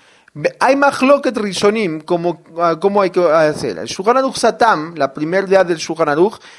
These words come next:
es de que dice Al Anisim, porque vamos detrás del comienzo de la seudá. Y dice el Ramá que esa, no, la Noagim acostumbramos como esa opinión, que vamos detrás del comienzo de la seudá, ya que el comienzo fue en Purim,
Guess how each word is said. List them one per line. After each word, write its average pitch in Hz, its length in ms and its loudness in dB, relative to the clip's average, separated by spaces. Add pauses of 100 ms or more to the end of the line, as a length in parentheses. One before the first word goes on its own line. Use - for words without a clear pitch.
(100)
es 180 200 0
de 185 120 2
que 220 300 2 (340)
dice 240 580 2
Al 214 240 4
Anisim, 208 680 0 (260)
porque 165 300 2
vamos 226 320 2
detrás 190 280 2
del 190 160 0
comienzo 175 380 0
de 175 80 2
la 147 120 2
seudá. 135 560 -2 (400)
Y 180 180 -8
dice 190 260 0
el 214 120 2
Ramá 233 440 2
que 196 460 0
esa, 185 480 2
no, 190 320 2
la 180 180 2
Noagim 202 640 -2 (160)
acostumbramos 185 800 0
como 156 240 -2
esa 160 140 0
opinión, 185 540 0 (380)
que 151 80 0
vamos 160 220 0
detrás 190 320 0
del 220 80 0
comienzo 208 340 -2
de 196 60 2
la 170 100 2
seudá, 175 320 2
ya 170 180 0
que - 100 -6
el 131 60 -6
comienzo 180 380 -6
fue 170 140 -4
en 151 100 -8
Purim, 196 360 -2